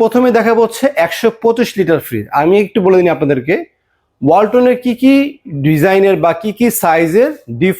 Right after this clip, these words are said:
ফ্রিজ হয়ে থাকে বা চেস্ট ফ্রিজ হয়ে থাকে। ডিপ ফ্রিজ হয়ে থাকে ওয়ালটনের একশো পঁচিশ লিটার থেকে শুরু করে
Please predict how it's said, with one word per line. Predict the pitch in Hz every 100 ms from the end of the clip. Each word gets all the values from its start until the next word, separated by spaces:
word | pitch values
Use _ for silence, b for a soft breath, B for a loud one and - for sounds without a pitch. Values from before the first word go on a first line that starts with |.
| -
ফ্রিজ | 196 190 139
হয়ে | 139 139 135
থাকে | 117 104 101
বা | 120 -
চেস্ট | 180 170
ফ্রিজ | - 185 143
হয়ে | 139 123
থাকে। | 110 139 269 B B B B B _
ডিপ | 123 208
ফ্রিজ | - 262
হয়ে | 233 233
থাকে | 240 226
ওয়ালটনের | 190 190 220 220
একশো | 175 170 226 220
পঁচিশ | 214 214 247
লিটার | 240 220
থেকে | - 202
শুরু | - 190 165
করে | 147 160